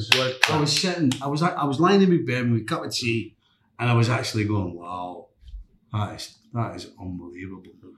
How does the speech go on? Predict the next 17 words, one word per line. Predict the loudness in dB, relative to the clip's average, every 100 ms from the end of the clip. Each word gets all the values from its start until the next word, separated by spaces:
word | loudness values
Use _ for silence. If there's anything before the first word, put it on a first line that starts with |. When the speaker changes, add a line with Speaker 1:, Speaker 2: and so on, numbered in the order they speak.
| _ 2
Speaker 2:
So | 8 8
as |
much | 8 4 4
as | 6
I'll | 6 6
criticise | 2 2 2 4 6
him | 8 8
when | 6
he | 4
can't | 0 0
defend, | -2 0 2 2 0 -6 -8 _ _ _ _ _
I | 0
bring | 6 10 10
that | 8
up | 2 -2 -2
as | -2
well. | 0 -2 -2